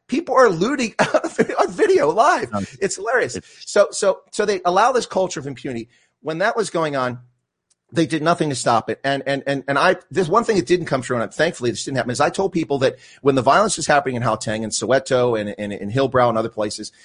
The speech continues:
Speaker 1: and also even to the east of Pretoria, there was something. I said, "They need to get security at O R Tambo and King Shaka because the airports will be attacked. They're gonna attack communications towers. They're gonna attack water treatment facilities. They're gonna attack radio st-," well, I didn't say radio stations. I, I, that, that'll be a false statement.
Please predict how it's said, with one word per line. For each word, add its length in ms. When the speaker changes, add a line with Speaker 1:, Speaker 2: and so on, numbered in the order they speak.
Speaker 1:
and 100
also 260
even 220
to 100
the 120
east 160
of 60
Pretoria, 380
there 80
was 80
something. 240
I 80
said, 320
"They 140
need 180
to 40
get 140
security 420
at 60
O 100
R 120
Tambo 380
and 120
King 180
Shaka 400
because 260
the 140
airports 500
will 60
be 140
attacked. 380
They're 100
gonna 140
attack 280
communications 580
towers. 360
They're 100
gonna 120
attack 320
water 260
treatment 220
facilities. 320
They're 60
gonna 120
attack 320
radio 300
st-," 200
well, 120
I 20
didn't 160
say 120
radio 160
stations. 260
I, 220
I, 40
that, 160
that'll 260
be 80
a 20
false 240
statement. 260